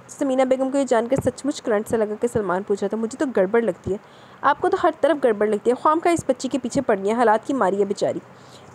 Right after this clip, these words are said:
बस करें आप, हालात की मारी है तो किसी लेडी या, अ, हॉस्टल या दारुल अमान क्यों नहीं चली जाती? ये हमारे सरों पर, अ,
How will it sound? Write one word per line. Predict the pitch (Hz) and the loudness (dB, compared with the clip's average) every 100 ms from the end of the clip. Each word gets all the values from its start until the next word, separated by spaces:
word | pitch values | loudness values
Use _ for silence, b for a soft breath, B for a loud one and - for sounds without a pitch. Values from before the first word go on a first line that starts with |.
| - | -2
बस | 311 - | 0 2
करें | - 196 | 2 4
आप, | 185 | 2
हालात | - 220 214 | 2 2 2
की | - | 0
मारी | 277 233 262 | 0 2 2
है | |
तो | 277 | -2
किसी | - 311 | -4 -2
लेडी | 330 254 226 254 | 2 2 0 0
या, | 269 220 | -2 0
अ, | 202 - - | -2 -4 0
हॉस्टल | 254 233 - 277 | 2 2 0 2
या | 311 311 B B B 240 | 2 0 B B B 2
दारुल | 233 247 | 4 4
अमान | 294 320 | 4 2
क्यों | 349 | 2
नहीं | 349 | 2
चली | 349 285 | 2 0
जाती? | 254 220 214 | 2 0 0
ये | 220 | -4
हमारे | 262 262 254 | 0 2 2
सरों | - 320 | 2 2
पर, | 320 285 | 2 2
अ, | 277 | 0